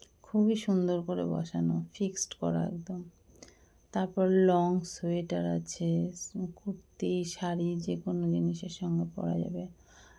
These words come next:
আর এগুলো হচ্ছে স্টাইলিস্ট সোয়েটার, উলের পুরো হাতের মধ্যে চলে আসবে, সফট। আর হাই নেকগুলো খুবই সুন্দর মোলায়েম কাপড়ের মধ্যে। তারপর এগুলো দেখতে পাচ্ছ, এগুলো স্টল,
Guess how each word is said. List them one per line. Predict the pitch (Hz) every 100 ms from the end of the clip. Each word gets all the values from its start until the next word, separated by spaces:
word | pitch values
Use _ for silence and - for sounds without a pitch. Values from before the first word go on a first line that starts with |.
| -
আর | 190
এগুলো | 185 185 202
হচ্ছে | 208 - 214
স্টাইলিস্ট | - - 170 165 175 170 175 - - - - _ _ - _ -
সোয়েটার, | - 170 170 170 175 - _ _ _ _ -
উলের | 196 196 196 214 214
পুরো | 180 180
হাতের | 170 170 165 185
মধ্যে | 180 175 165
চলে | 170 180 180 175
আসবে, | 175 185 190
সফট। | - 180 175 170 - -
আর | - 175
হাই | 165 170 170 165
নেকগুলো | 170 170 202 208 220 226
খুবই | - 233 226 240
সুন্দর | - 202 185 185 208 226 - - - - _ 196
মোলায়েম | 190 175 170 175 185
কাপড়ের | 170 170 185 180 180
মধ্যে। | 175 170 165 180 226 247 - _ _ _ _ -
তারপর | 170 170 165 196
এগুলো | 185 190 202
দেখতে | 202 202 - 220
পাচ্ছ, | 240 233 - 254
এগুলো | 220 185 196 190
স্টল, | - - 175 -